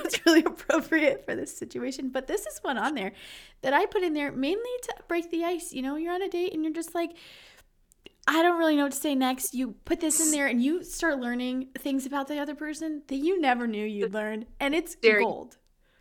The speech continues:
Speaker 2: staring deeply into the eyes of your date, and she says, "So where would you hide a body?"
Speaker 1: Yes.
Speaker 2: <laughs> Answer. What's your answer? You've thought about it. What's your answer?
Speaker 1: Um,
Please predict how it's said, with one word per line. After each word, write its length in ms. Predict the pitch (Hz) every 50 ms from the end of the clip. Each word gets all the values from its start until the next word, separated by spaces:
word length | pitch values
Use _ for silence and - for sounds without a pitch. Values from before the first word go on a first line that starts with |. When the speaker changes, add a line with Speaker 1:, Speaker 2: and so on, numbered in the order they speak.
| _ _
Speaker 2:
staring 520 | - - - - 233 220 208 208 220 220 202
deeply 460 | 196 247 247 247 254 262 262 240 220
into 200 | 220 220 226 277
the 180 | 202 196 - 170
eyes 280 | 180 185 190 190 190 190
of 100 | 175 175
your 140 | 175 180
date, 400 | 175 180 196 185 180 185 180 160 -
and 140 | 196 233 220
she 200 | - - 214 196
says, 420 | 185 - - 196 185 185 185 - - _ _ _ _ _ _ _ _ _
"So 260 | _ - - - 294 277
where 280 | 247 220 214 208 226
would 160 | 240 262 -
you 100 | 277 320 -
hide 280 | - - - 262 262
a 60 | 269 233
body?" 260 | - 175 180 202 - _ _ _ _ - _ _ _ _ _ _ _ _ _ - _ _ _ _ - - 311 - - - - - 339 330 330
Speaker 1:
Yes. 320 | - - 240 262 - - - _ -
Speaker 2:
<laughs> 120 | 285 285
Answer. 180 | 285 285 - - - _ _ _ _ _ _ _ _ _
What's 300 | 233 226 247 262 262 262
your 160 | 277 285 262 254
answer? 380 | 254 277 302 - - - 190 240 302 - - - - -
You've 200 | 214 233 254 262
thought 180 | - 240 220 - _
about 240 | _ 220 196 180 170
it. 60 | 170 -
What's 220 | 196 311 302 -
your 160 | 233 214 214 214
answer? 320 | 214 220 240 - - 139 - - - - - - - - - - - - - - - - - - - - - - - _ _ _ _ _ _ _ _ 269
Speaker 1:
Um, 800 | 269 254 240 233 233 226 226 226 226 233 226 233 240 254 262